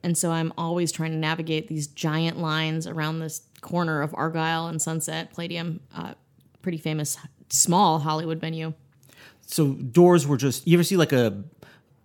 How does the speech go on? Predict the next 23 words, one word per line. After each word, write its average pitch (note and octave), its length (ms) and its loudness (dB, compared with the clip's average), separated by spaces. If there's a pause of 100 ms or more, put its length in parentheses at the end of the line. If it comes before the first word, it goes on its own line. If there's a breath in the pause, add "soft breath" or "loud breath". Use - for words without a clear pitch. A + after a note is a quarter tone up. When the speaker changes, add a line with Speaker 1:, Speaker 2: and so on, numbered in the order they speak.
Speaker 2:
Black B2+ 200 2
Friday, A#2 840 4
like, G#2+ 560 -8
Speaker 1:
Like E3+ 120 -8
a D#3+ 60 -8
sale, D#3+ 380 -4
like E3+ 120 -4
a, F3 140 -2
like G3 140 2
a F3 40 6
Speaker 2:
door D3 140 8
Speaker 1:
picture D3+ 240 12
of, - 60 6
like, D3 180 4
Speaker 2:
busters? E3 180 8
Speaker 1:
someone, D3+ 380 8
of, E3+ 140 0
like, E3 180 0
women F3+ 460 2
who F3 40 4
are E3+ 60 2
like, E3 140 0
"Rah!" B4 600 6